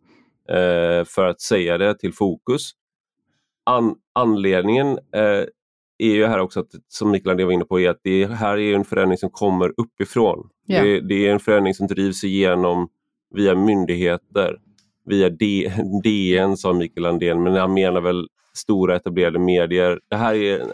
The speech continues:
Speaker 1: en sån här elitåsikt där etablissemanget tycker någonting.
Speaker 2: Mm.
Speaker 1: Och de vet att de inte har med sig sina egna väljare. De vet att det här är impopulärt och de vet att det har, är behäftat med massa problem.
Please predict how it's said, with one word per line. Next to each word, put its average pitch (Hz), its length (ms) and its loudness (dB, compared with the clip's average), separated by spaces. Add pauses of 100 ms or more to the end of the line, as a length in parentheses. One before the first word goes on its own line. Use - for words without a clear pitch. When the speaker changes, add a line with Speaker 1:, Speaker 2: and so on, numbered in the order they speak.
Speaker 1:
en 98 200 0
sån 95 140 -6
här 90 120 0
elitåsikt 110 1200 -4 (220)
där 101 120 2
etablissemanget 113 920 0 (120)
tycker 131 320 -2
någonting. 87 460 -2
Speaker 2:
Mm. 185 120 -4 (1000)
Speaker 1:
Och 107 100 0
de 110 300 2
vet 143 380 2 (720)
att 110 180 -2 (260)
de 107 120 4
inte 98 260 2
har 95 60 2
med 90 280 0
sig 104 120 -12
sina 92 220 2
egna 87 280 0
väljare. 92 520 -2 (260)
De 107 300 0
vet 127 600 0
att 104 180 -4
det 104 80 -2
här 104 120 -2
är 92 60 -2
impopulärt 92 1080 -4
och 107 120 0
de 104 180 0
vet 107 420 0
att 87 100 -10
det 98 80 -2
har, 92 200 -4
är 98 120 0
behäftat 95 560 -6
med 92 80 0
massa 95 460 -2
problem. 110 580 -2